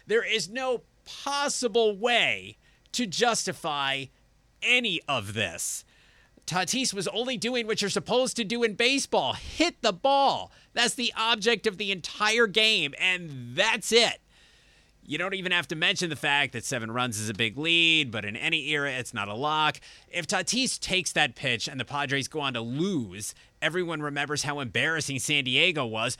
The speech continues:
No one remembers how classy Tatis was, and the Rangers certainly don't lobby to give the game back to the Padres. The only even mildly interesting thing about this whole ridiculous episode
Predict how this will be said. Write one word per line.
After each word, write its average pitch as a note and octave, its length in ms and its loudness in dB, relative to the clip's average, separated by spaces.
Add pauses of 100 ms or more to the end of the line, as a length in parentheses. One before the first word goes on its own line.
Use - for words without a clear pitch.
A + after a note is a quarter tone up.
(120)
No E3 240 0
one A#3+ 160 0
remembers B2 460 -6
how C3+ 120 -2
classy D3 420 -2
Tatis C3+ 480 -2
was, C#3+ 280 -2 (160)
and C3+ 120 -4
the D#3 80 -2
Rangers D#3 460 -2
certainly F#3+ 500 -2
don't B2+ 220 0
lobby A#2 360 -4
to A#2+ 60 -4
give A#2 180 -4
the B2+ 60 -4
game C#3+ 280 0
back C#3 340 0
to C3+ 80 -6
the A2+ 80 -4
Padres. A#2 600 -4 (420)
The F3+ 140 0
only C4+ 160 -2
even F3+ 420 -4
mildly G3+ 800 -2 (640)
interesting G#3+ 720 0
thing G#3+ 400 2
about D#3 200 2
this C#3+ 200 0
whole G#3+ 340 2
ridiculous E3+ 960 -2
episode E3 720 -2